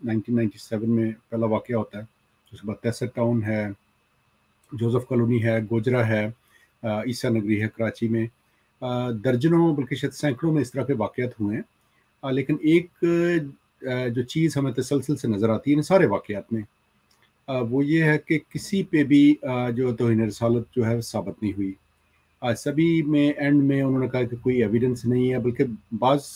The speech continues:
cases में तो ये साबित हुआ कि actually खुद करवाई गई है। जैसे बड़ा मशहूर,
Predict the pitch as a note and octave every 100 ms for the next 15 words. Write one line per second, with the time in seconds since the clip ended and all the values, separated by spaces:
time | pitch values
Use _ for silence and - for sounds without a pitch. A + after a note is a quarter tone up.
0 | - _ - B2 D3 C3+ C3 B2 D3 -
1 | B2 A#2 A2+ G2 A2 - _ _ _ _
2 | _ - C3+ - D#3+ F#3 - C3+ A2 G#2+
3 | A#2 A#2+ B2 B2+ C#3 D3 C3 B2 C#3 C#3+